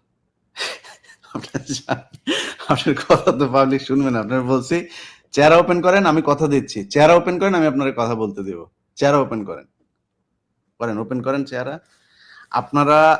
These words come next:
এই পঞ্চাশ বছর বলে আসছেন, একাত-, পঁচাত্তরে যেদিন আপনার বাপেরে মারছে, সেদিন নাকি মানুষ মিষ্টি খাইতে রাস্তায় নামে নাই, আপনারাই নাকি নামছিলেন। আজকে প্রমাণ হয়ে গেল যে আপনারা আপনার বাপেরে বাঁচাইতে সেদিনও যান নাই, আজকেও আসেন নাই।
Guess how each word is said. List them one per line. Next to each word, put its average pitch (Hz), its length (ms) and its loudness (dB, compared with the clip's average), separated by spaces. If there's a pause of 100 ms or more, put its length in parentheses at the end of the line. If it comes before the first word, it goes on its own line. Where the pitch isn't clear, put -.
(120)
এই 143 360 0
পঞ্চাশ 147 380 0
বছর 156 280 -4
বলে 147 280 0
আসছেন, 151 460 -4 (1400)
একাত-, 135 560 -6
পঁচাত্তরে 147 560 -2
যেদিন 143 280 0
আপনার 135 280 -4
বাপেরে 127 360 0
মারছে, 135 480 -4 (840)
সেদিন 135 320 -2
নাকি 139 200 -2
মানুষ 131 400 -2
মিষ্টি 131 320 -4
খাইতে 135 260 -4
রাস্তায় 123 340 -2
নামে 117 280 -2
নাই, 101 300 -8 (160)
আপনারাই 120 460 -6
নাকি 120 240 -6
নামছিলেন। 104 560 -8 (560)
আজকে 123 260 -8
প্রমাণ 165 380 2
হয়ে 143 200 4
গেল 98 260 -4 (720)
যে 110 140 -4
আপনারা 139 440 0
আপনার 143 240 -2
বাপেরে 127 380 0
বাঁচাইতে 123 460 -4
সেদিনও 135 440 -2
যান 165 160 -2
নাই, 175 120 -4
আজকেও 131 420 -2
আসেন 104 260 -4
নাই। 85 180 -12